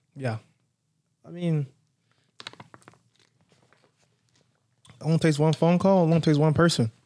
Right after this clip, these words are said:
You know what I mean? That's the biggest thing.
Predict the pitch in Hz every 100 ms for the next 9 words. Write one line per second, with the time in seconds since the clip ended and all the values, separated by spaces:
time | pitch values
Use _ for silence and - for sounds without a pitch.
0 | _ _ _ _ 135 135 143 175 185 _
1 | _ _ _ _ _ _ _ _ _ _
2 | _ _ _ _ _ _ _ _ _ 143
3 | 139 131 147 135 135 131